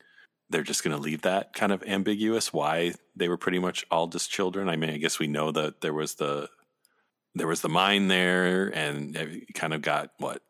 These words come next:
um, contaminated, and maybe all the parents worked on the mine and they all were killed, but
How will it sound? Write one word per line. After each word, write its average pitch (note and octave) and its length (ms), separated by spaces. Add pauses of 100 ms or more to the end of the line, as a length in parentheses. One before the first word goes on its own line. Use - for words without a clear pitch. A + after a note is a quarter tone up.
(380)
um, C#2+ 480
contaminated, F#2 840
and C#2+ 160
maybe D2 260
all C#2+ 120
the D2 80
parents D2+ 360
worked D2 200
on C#2+ 80
the C2+ 80
mine G2+ 420
and F2 120
they D#2 100
all D2+ 260
were D2+ 120
killed, D#2+ 480
but C#2 200